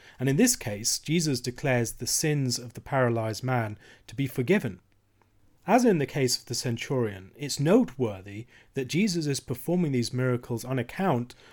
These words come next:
of the faith of someone other than the person who's receiving the healing. Faith is extremely important, but it's not always the faith of the person who is delivered by the miracle. On some occasions like this, it's someone else entirely.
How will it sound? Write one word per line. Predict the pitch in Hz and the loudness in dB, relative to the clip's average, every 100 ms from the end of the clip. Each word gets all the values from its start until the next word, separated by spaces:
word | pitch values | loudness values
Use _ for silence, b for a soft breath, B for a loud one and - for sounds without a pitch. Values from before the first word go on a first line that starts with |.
| B | B
of | 123 123 | -8 -4
the | 123 | -8
faith | - 170 165 - | 2 4 4 0
of | 147 | -6
someone | - 151 139 131 | -2 0 -2 0
other | 139 190 151 | 0 2 2
than | 117 | 0
the | 117 | -4
person | - 143 127 131 | -2 -2 0 -2
who's | 117 120 110 | -4 -4 -4
receiving | 110 - 143 123 117 | -2 0 0 0 -2
the | 113 | -2
healing. | 147 170 104 95 _ _ _ - | 0 0 -2 -8 _ _ _ 0
Faith | 160 196 - | 6 6 4
is | 143 | -4
extremely | 131 - - 165 165 | -4 -6 -2 0 2
important, | 131 127 165 151 107 - - | 0 -2 -4 -4 -8 -16 -12
but | 127 | -10
it's | 123 | -4
not | 170 196 | -2 0
always | 170 156 123 | 4 4 2
the | 120 | -2
faith | - - 165 131 - | -6 2 4 2 -2
of | 110 | -6
the | |
person | 113 151 131 135 113 | -4 -2 -2 -2 -4
who | 120 | -4
is | 113 | -2
delivered | 127 120 180 170 110 - | 0 2 4 2 0 -6
by | 110 | -8
the | 107 | -6
miracle. | 107 101 - 98 - b b b - | -6 -8 -12 -16 -18 b b b -6
On | 120 | 0
some | 165 139 | 2 2
occasions | 127 156 156 139 127 | 2 0 0 -2 0
like | 123 120 | 0 2
this, | 156 113 - 120 | 2 2 0 -2
it's | 131 | -2
someone | - 135 127 | 0 2 2
else | 120 117 - | 4 2 0
entirely. | 110 - 151 151 107 92 | -4 -2 0 2 0 -4